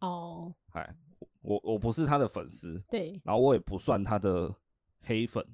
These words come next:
Speaker 1: 对。
Speaker 2: 不，不太算。
Speaker 1: 就是以前很少看他的东西就对了。
Speaker 2: 我大概知道他在干嘛啦。
Speaker 1: 对。
Speaker 2: 啊，偶尔就是有比较红的，我就看一下这样。
Speaker 1: 对。
Speaker 2: 但我不是订阅他的那种粉丝。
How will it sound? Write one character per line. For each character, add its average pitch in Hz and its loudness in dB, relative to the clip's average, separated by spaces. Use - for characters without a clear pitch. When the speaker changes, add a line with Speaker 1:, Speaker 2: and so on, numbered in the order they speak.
Speaker 1:
对。 208 -4
Speaker 2:
不， - -6
不 247 -2
太 139 0
算。 101 0
Speaker 1:
就 302 0
是 370 4
以 233 -4
前 214 -6
很 226 -4
少 220 -4
看 214 -4
他 190 -4
的 180 -6
东 170 -8
西 170 -8
就 151 -8
对 - -8
了。 - -16
Speaker 2:
我 - 0
大 156 6
概 160 8
知 - -2
道 151 6
他 135 4
在 139 2
干 - 4
嘛 85 -2
啦。 58 -8
Speaker 1:
对。 156 -8
Speaker 2:
啊， - -4
偶 123 4
尔 101 4
就 120 0
是 117 0
有 107 4
比 101 -4
较 101 4
红 82 -6
的， 71 -4
我 65 -6
就 101 -8
看 82 -6
一 - -16
下 - -8
这 64 -12
样。 65 -10
Speaker 1:
对。 180 -10
Speaker 2:
但 123 2
我 98 2
不 104 -2
是 107 -4
订 104 -2
阅 98 -2
他 87 -6
的 80 -8
那 85 -6
种 78 -6
粉 - -12
丝。 - -18